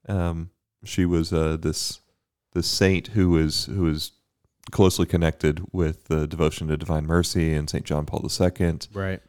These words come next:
Speaker 1: uh, was particularly devoted to that as well. Um, them both being Polish <laughs> from Krakow. Um, so that's another way to, like,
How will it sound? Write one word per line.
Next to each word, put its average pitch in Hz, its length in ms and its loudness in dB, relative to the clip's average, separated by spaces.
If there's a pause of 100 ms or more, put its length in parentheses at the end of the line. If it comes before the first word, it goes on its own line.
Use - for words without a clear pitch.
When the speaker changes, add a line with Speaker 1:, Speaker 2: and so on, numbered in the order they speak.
(160)
Speaker 1:
uh, 80 160 -2
was 80 140 -4
particularly 80 420 -4
devoted 78 320 -4
to - 60 -8
that 76 240 -4
as 78 120 -8
well. 87 360 2 (560)
Um, 85 360 0 (1700)
them 90 200 2
both 87 300 2
being 85 260 0
Polish 95 600 -2 (400)
<laughs> - 360 -20
from 82 240 -6
Krakow. 85 540 -2 (160)
Um, 95 340 4 (1040)
so 101 420 4 (120)
that's 107 380 2
another 104 320 6
way 92 200 6
to, - 160 0
like, 82 220 -2